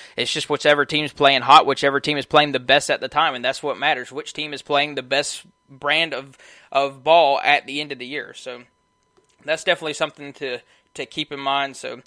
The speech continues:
with that said, though, switching over gear, switching over to the next gear, we got number two, Ohio State, ten and one, versus number five, Michigan, ten and one.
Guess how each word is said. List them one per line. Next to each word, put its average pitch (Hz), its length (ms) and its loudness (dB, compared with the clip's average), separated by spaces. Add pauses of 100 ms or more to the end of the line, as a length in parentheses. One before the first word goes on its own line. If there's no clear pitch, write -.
(340)
with 175 140 -4
that 160 160 0
said, 160 200 0
though, 156 100 -2
switching 165 340 -6
over 156 240 0
gear, 156 340 -2
switching 170 320 -10
over 160 160 -6
to 156 80 -18
the 147 80 -16
next 151 240 -6
gear, 160 240 -2
we 147 140 -8
got 147 340 0
number 165 240 -10
two, 170 320 -8
Ohio 156 460 4
State, 175 380 -2
ten 170 140 -6
and 156 200 -8
one, 165 400 -6
versus 139 400 -10
number 151 240 -6
five, 147 420 4
Michigan, 143 600 -12
ten 156 200 -8
and 135 240 -16
one. 139 300 -10